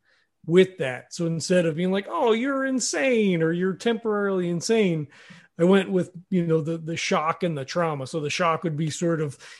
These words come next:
you know, you open the door and you see the monster and, you know, roll on a random table to see, you know, flee, fight, or, you know,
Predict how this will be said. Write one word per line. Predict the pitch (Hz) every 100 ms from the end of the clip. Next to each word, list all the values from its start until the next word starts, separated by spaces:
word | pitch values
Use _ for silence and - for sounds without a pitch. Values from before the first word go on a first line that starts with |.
| -
you | 175
know, |
you | 175 175
open | 190 196 180
the | 165
door | 170 175 170
and | 156
you |
see | 147 208
the | 190 170
monster | 165 165 160 - 180 165 151
and, | 131 -
you | - 156
know, | 123 - _
roll | 160 175 170 165
on | 160
a | 151
random | 151 160 156 151
table | 160 156 143 156
to | 170
see, | - 190 180
you | 170 196
know, | 170 156 - - _ _ _ _ _ _
flee, | - - 165 170 170 175
fight, | - 180 170 170 180 190
or, | 151 151 151
you | 185
know, | 156 143